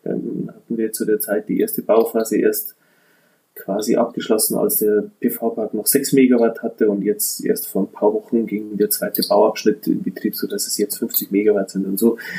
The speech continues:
kamen etwa so die eins Komma drei Megawatt auch zustande, um, um hier, sagen wir, das Verhältnis eins zu vier in etwa vom P-V-Park zu haben. Oder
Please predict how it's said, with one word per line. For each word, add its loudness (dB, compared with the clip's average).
kamen 0
etwa 0
so 2
die 0
eins -2
Komma 0
drei -2
Megawatt 4
auch -6
zustande, 4
um, -2
um -12
hier, -4
sagen -6
wir, -6
das -18
Verhältnis -10
eins -2
zu -2
vier 4
in 0
etwa 0
vom -14
P-V-Park 0
zu -4
haben. -4
Oder 2